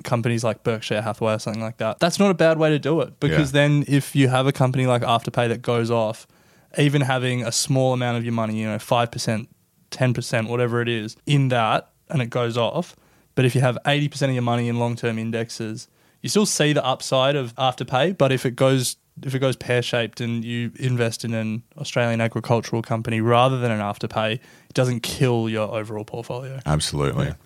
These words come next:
Speaker 2: So that's our hypothetical portfolio for two thousand and seventeen. We're thinking of ways in which we can do more of this sort of stuff.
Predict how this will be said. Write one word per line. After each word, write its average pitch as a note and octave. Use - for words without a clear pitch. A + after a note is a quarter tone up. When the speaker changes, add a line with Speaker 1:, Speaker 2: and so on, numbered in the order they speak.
Speaker 2:
So B2+
that's A#2+
our A#2
hypothetical A2
portfolio F#2
for -
two F#2
thousand E2+
and E2
seventeen. E2
We're E2+
thinking F2
of D#2+
ways D#2
in D#2
which D#2+
we D#2+
can D#2+
do D#2
more E2
of D#2+
this D#2+
sort D#2
of D2+
stuff. -